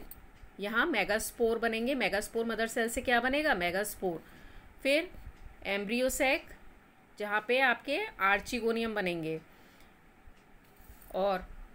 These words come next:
जैसे कि दो कोन होते हैं पाइनस ट्री से, फीमेल कोन, मेल कोन, ठीक है, तो मेल कोन से क्या बनेगा? माइक्रोस्पोरेंजियम। फीमेल कोन से क्या बना? मेगास्पोरेंजियम। Then माइक्रोस्पोरेंजियम से माइक्रोस्पोर मदर सेल बनेंगे, और इधर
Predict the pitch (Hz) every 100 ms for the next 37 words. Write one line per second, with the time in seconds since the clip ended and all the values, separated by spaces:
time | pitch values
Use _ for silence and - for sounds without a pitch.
0 | - - 185 208 247 - 208 254 269 269
1 | 262 247 220 180 156 143 - - - -
2 | - - - - 196 190 208 220 - -
3 | 220 208 - 262 339 - 208 202 214 226
4 | - 254 427 494 - - 196 190 175 165
5 | 156 143 147 - - - - - - 311
6 | 233 185 196 220 240 240 262 262 294 285
7 | 262 269 277 302 311 247 185 185 202 196
8 | 196 190 185 185 185 185 - 202 233 240
9 | 240 247 240 269 262 254 262 311 240 170
10 | 175 180 196 185 185 175 185 185 185 -
11 | - - - - - 185 196 202 196 -
12 | 262 254 262 247 247 240 254 254 302 247
13 | 202 233 240 240 262 294 440 285 190 214
14 | - 233 220 220 220 220 226 190 202 220
15 | 202 262